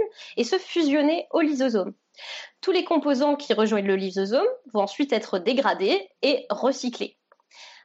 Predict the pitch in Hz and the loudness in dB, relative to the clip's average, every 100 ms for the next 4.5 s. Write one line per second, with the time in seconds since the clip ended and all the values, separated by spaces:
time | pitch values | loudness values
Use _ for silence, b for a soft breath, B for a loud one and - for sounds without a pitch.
0 | - 220 220 208 240 220 294 339 247 220 | -12 -4 -2 0 0 2 2 2 0 0
1 | 202 202 226 196 214 254 285 311 - 196 | 0 0 0 0 0 0 2 0 2 0
2 | 196 269 - - 196 196 190 196 202 453 | 0 -2 -4 -6 -4 -4 0 2 4 2
3 | - - - - 196 208 247 220 247 240 | -2 -14 -8 -4 -2 0 0 2 0 0
4 | 208 180 196 359 240 | -2 0 2 2 0